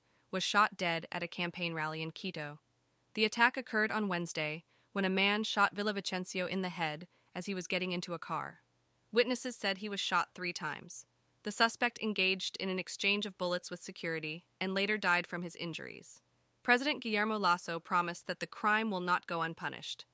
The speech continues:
Villavicencio's campaign focused on tackling corruption and reducing environmental destruction. His killing follows the deaths of Agustin Intriago, mayor of Manta,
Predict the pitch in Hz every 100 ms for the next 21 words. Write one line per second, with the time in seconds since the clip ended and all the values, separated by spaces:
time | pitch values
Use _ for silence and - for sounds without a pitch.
0 | _ _ _ _ _ 214 269 285 262 214
1 | 202 - 196 190 - 190 190 190 180 -
2 | 196 196 208 185 185 196 185 190 180 202
3 | 196 214 - 156 156 - _ _ - 190
4 | 180 196 202 208 190 185 185 185 180 180
5 | 175 - 185 180 - 143 160 _ _ _
6 | _ _ - 262 - 254 262 269 233 214
7 | 214 214 202 190 185 190 190 185 180 196
8 | - 202 190 180 190 185 175 156 151 -
9 | _ - 196 208 208 196 190 175 175 160